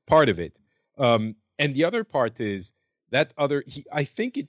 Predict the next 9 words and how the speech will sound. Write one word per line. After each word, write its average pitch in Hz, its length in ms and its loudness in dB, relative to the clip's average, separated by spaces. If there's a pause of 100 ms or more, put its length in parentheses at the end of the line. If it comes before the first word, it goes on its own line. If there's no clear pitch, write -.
might 139 280 -4
have 113 140 -4
been 117 220 -4
that 110 200 2
he 117 100 -6
wasn't, 110 400 0 (800)
he 127 180 -10
didn't 127 380 4
want 107 600 2